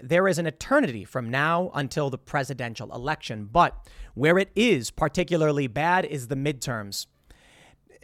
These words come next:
<sighs> Look, the Republicans can really screw this up, and some polling is coming out suggesting they might actually screw this up.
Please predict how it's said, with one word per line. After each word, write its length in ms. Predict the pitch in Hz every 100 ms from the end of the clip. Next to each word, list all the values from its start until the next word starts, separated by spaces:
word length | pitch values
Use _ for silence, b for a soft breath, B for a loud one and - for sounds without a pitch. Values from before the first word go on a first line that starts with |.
| -
<sighs> 320 | - - -
Look, 280 | 185 170 -
the 100 | 180
Republicans 600 | 180 - 269 220 170 151
can 200 | - 143
really 200 | 165 156
screw 280 | - - 147
this 180 | 127 -
up, 140 | 123
and 140 | - 139
some 300 | - 220 233
polling 380 | - 190 190 170
is 120 | 139
coming 260 | 160 165
out 140 | 156 -
suggesting 560 | 156 131 190 - 190 b b b b
they 240 | 147 247
might 300 | 254 294 294 -
actually 720 | 190 190 - 160 131 120 95
screw 380 | - - 139 131
this 200 | 120 -
up. 220 | 110 101